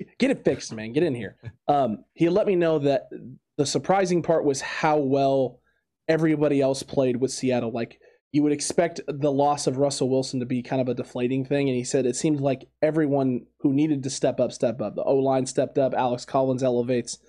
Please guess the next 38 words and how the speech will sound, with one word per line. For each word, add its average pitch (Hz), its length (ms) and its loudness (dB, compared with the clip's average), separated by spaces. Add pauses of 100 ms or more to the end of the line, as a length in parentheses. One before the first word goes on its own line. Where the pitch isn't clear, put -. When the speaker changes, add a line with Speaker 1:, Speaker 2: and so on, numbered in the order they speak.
(300)
Speaker 1:
Uh, 123 140 2
the 131 120 0
defense 151 600 0 (360)
does 160 320 4
enough, 131 520 0
right, 139 360 0
to 127 460 2
adjust 143 460 0
after 135 260 0
halftime. 131 500 0 (400)
They 143 140 2
didn't 233 220 2
get 233 140 2
a 196 40 2
sack 190 400 0
on 165 160 2
Big 151 160 0
Ben, 151 180 2
but 147 100 -2
they 135 80 2
did 143 120 2
have 143 160 0
a 143 60 2
lot 131 160 0
of 104 100 -10
pressures. 143 460 0
I 123 100 0
know 123 180 -2
that. 123 280 -2 (360)
So 147 380 0
everyone 208 560 2
stepped 170 300 0
up 180 100 0
and 139 100 2
did 156 140 2
their 147 140 2
part 151 320 0
for, 139 80 -10